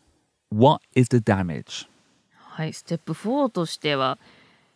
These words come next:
Speaker 2: まあね、見つからなければ存在しなかったのと同じだなんて言いましたけれども、いや、ただね、気づかれた場合、そのダメージ、リスク、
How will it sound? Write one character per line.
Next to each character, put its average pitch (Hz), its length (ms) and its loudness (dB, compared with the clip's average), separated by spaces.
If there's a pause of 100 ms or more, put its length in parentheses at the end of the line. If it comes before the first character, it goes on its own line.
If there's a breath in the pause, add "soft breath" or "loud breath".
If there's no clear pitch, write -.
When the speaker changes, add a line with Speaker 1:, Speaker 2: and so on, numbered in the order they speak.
(120)
Speaker 2:
ま 170 60 -2
あ - 20 2
ね、 170 100 4
見 190 140 6
つ - 160 -14
か 330 140 0
ら 339 100 0
な 359 140 -2
け 302 160 0
れ 240 100 4
ば 165 120 4
存 180 280 2
在 208 180 2
し 220 140 -2
な 220 80 4
か 202 120 -2
っ 170 60 -4 (120)
た 151 100 -2
の 139 100 -4
と 131 160 -4
同 151 140 2
じ 165 100 2
だ 208 160 8
な 143 140 2
ん 127 60 -10
て 143 80 -4
言 160 60 2
い - 20 4
ま 202 100 4
し - 60 -2
た 175 80 -2
け 147 100 -4
れ 135 80 -4
ど 127 100 -6
も、 143 220 -2 (540 soft breath)
い 220 60 2
や、 233 60 2
た 311 100 4
だ 226 100 8
ね、 165 80 0
気 240 160 0
づ 311 140 2
か 453 120 4
れ 427 100 6
た 160 180 4
場 147 260 0
合、 147 60 2 (840)
そ - 140 2
の 247 180 8
ダ 196 180 6
メ 247 180 10
ー - 20 6
ジ、 - 200 -2 (440)
リ 208 100 4
ス - 160 -2
ク、 - 180 -2